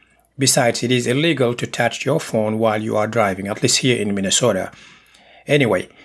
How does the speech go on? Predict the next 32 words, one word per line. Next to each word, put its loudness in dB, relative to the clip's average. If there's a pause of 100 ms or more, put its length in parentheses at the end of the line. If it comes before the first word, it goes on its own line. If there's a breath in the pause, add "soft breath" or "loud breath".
(420 loud breath)
if -8
you 0
can't 0
write 2
it -2
down, -4 (420)
just -2
think 2
about 4
what -2
you 2
want 2
to -4
accomplish -2
and -2
maybe 0
later 0
go 0
back -2
and -4
listen 0
to -4
this 2
episode -2 (440 loud breath)
when 2
you 0
can -2
actually -2
write 0
those -4
goals -2
down. -12